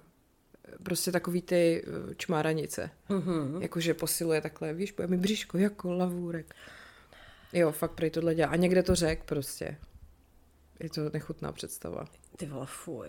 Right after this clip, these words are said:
Speaker 2: A
Speaker 1: A
Speaker 2: proč leží v posteli?
Speaker 1: já, nebo prostě, když leží, tak dělá tohle, zvedne nohy a kreslí nějaký píčoviny nohama. Jakože do vzduchu, ne, jakože skutečně. Že by třeba byl takovej ten člověk, co kreslí nohama.
Speaker 2: <laughs>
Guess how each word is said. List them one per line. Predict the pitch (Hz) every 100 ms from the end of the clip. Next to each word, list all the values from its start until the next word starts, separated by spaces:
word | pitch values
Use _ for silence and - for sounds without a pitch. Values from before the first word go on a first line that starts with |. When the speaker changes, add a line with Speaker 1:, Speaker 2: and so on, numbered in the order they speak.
| 147
Speaker 2:
A | 180
Speaker 1:
A | 170
Speaker 2:
proč | 165
leží | 180 165
v | 185
posteli? | - 143 202
Speaker 1:
já, | 196 196 196 196 196
nebo | 185 185
prostě, | - 190 - 202
když | 185 180 -
leží, | 170 165 165
tak | 160
dělá | 165 151 147
tohle, | - 156
zvedne | 165 160 151
nohy | 147 147
a | 147
kreslí | - 139 - 151
nějaký | 143 -
píčoviny | - - - 143 143
nohama. | 147 151 151 - 165 - - - - - -
Jakože | 151 151 160 151 135 -
do | - 156
vzduchu, | 156 156 147 151
ne, | 139 135
jakože | 127 143 135
skutečně. | - - - - 123 127 - - -
Že | 151
by |
třeba | 143 151 139
byl | 143 147
takovej | 135 135 143 151
ten | 139
člověk, | - 139 131
co | -
kreslí | 143 147 - 147
nohama. | 143 143 123 - - -
Speaker 2:
<laughs> | 240